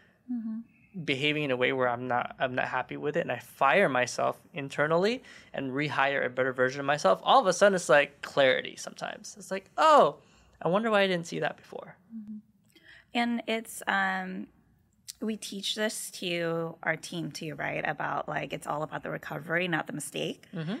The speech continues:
Speaker 1: So we encourage the mistakes, but, um, it's more about, like, how you bounce back from that and,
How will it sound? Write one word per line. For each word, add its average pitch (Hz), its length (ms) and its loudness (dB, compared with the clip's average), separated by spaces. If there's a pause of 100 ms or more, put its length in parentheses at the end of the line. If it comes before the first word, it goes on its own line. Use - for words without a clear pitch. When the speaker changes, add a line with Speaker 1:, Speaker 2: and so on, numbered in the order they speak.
Speaker 1:
So 180 240 -2
we 180 120 -2
encourage 285 440 0
the 208 80 -6
mistakes, 170 680 -4
but, 165 460 2 (420)
um, - 480 -6 (120)
it's 175 220 -2
more 180 220 2
about, 170 340 2
like, 156 280 -2
how - 180 -2
you 170 140 0
bounce 160 280 -6
back - 260 -6
from 170 220 -8
that 147 480 -2
and, 151 460 -6